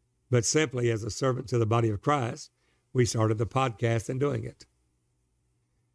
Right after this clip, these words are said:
And as we see the news reports of the Iranian proxy, of Hamas and Hezbollah, Hamas literally fit,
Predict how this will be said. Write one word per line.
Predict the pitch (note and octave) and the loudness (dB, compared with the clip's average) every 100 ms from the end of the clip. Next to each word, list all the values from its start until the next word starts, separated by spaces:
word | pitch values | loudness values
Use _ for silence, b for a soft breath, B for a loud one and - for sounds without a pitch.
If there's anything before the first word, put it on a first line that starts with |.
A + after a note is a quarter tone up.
| _ - | _ 0
And | |
as | B2+ C#3 A2 | 2 2 0
we | B2+ | 0
see | - D#3+ E3 A#2 - _ _ _ _ _ - | 0 2 2 0 -6 _ _ _ _ _ -4
the | B2+ | 0
news | C3 C#3+ B2 | 4 4 2
reports | A2+ G2+ A2+ G#2 - - _ _ _ _ - | 0 -2 -4 -6 -14 -18 _ _ _ _ -2
of | B2+ A#2 | 2 6
the | A#2+ | 6
Iranian | A#2 B2 B2+ B2 A2+ - _ _ _ _ _ | 6 4 4 2 0 -4 _ _ _ _ _
proxy, | - C3+ - - A2+ - _ _ _ _ _ _ _ _ - | -4 -2 -4 -12 -16 -20 _ _ _ _ _ _ _ _ -2
of | A2 | 0
Hamas | C3 B2 A#2 G2+ - | 0 0 -2 -6 -14
and | - A2+ | -4 0
Hezbollah, | B2+ G2+ A#2 A#2 A2 - _ _ _ _ _ _ _ _ - | 0 0 -2 -2 -6 -14 _ _ _ _ _ _ _ _ -2
Hamas | A#2 A2+ B2 A#2+ - - _ _ - | 2 4 2 0 -6 -16 _ _ -4
literally | A#2+ B2 B2 A2+ | 2 2 2 0
fit, | G2+ C#3+ C3 | -4 -4 -4